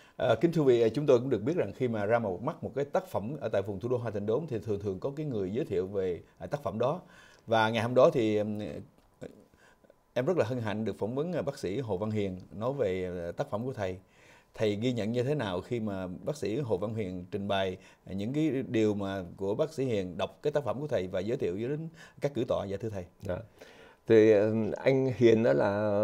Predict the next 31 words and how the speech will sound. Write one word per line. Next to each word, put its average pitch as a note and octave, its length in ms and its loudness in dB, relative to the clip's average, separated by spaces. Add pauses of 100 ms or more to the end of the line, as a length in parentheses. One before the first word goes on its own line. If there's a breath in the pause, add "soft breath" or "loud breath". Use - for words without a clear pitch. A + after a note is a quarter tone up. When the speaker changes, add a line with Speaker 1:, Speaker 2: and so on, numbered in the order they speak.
Speaker 2:
bạn G2 300 2
của F#2+ 120 0
tôi B2+ 340 6
từ G#2+ 200 4
thời G2+ 260 2 (800)
sinh C3 240 -2
viên. C#3+ 300 6 (640 soft breath)
Thành G#2 220 2
ra A#2 100 4
là A2+ 200 2
mà G#2 320 2 (540 soft breath)
tôi C3+ 140 8
đã A#2+ 100 6
tiếp, F3 200 6 (300)
anh, C3+ 160 2
anh C#3 180 2
Hiền A#2 280 4
đã, G#2+ 160 -2 (480)
khi C#3 160 4
mà B2 100 2
tôi C3 140 4
ra C#3+ 180 2
sách, F#3+ 320 0 (520)
ờ, G#2+ 240 4
cuốn D3 180 0
sách F#3 200 0
tiếng E3+ 160 2
Pháp G3+ 360 2
De A#2+ 180 4
Pere C3+ 280 2
Inconnu C3 460 2